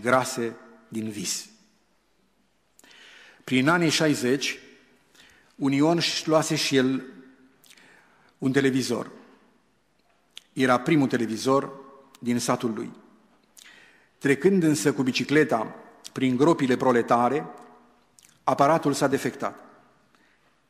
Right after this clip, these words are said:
Acum stătea inert pe sală, cu ecranul îndreptat către stradă, la drumul mare. Ion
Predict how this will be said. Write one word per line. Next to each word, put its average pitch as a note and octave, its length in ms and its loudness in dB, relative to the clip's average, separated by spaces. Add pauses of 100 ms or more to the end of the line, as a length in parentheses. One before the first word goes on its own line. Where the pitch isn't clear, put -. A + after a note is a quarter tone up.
(760)
Acum D#3 500 -2 (240)
stătea - 360 -2
inert C3+ 460 2
pe C#3 140 -6
sală, A#2+ 600 -4 (1500)
cu C3+ 120 -4
ecranul C#3+ 460 2
îndreptat B2+ 500 -2
către B2 260 -6
stradă, A2+ 460 -4
la A#2 120 -2
drumul C3 240 2
mare. G#2 400 -4 (1500)
Ion B2+ 520 2